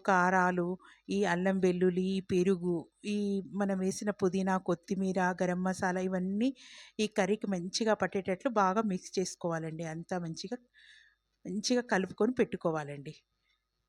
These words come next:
నిదానంగా కలుపుకోవాలి. ఇలా అంతా మంచిగా కలుపుకున్న తర్వాత మనం ఫ్రైడ్ ఆనియన్స్ అండి,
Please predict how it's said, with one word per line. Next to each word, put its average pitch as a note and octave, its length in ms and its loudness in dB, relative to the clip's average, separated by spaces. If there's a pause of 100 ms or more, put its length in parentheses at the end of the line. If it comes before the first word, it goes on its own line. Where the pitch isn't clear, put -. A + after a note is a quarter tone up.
(280)
నిదానంగా G3 540 0
కలుపుకోవాలి. D#3+ 760 -4 (1500)
ఇలా G#3+ 200 2
అంతా G3+ 320 0
మంచిగా G#3+ 460 -2
కలుపుకున్న F#3+ 520 -4
తర్వాత F3 460 -4 (720)
మనం G#3+ 200 2
ఫ్రైడ్ G3+ 360 4
ఆనియన్స్ F#3+ 460 -2
అండి, C3+ 240 -12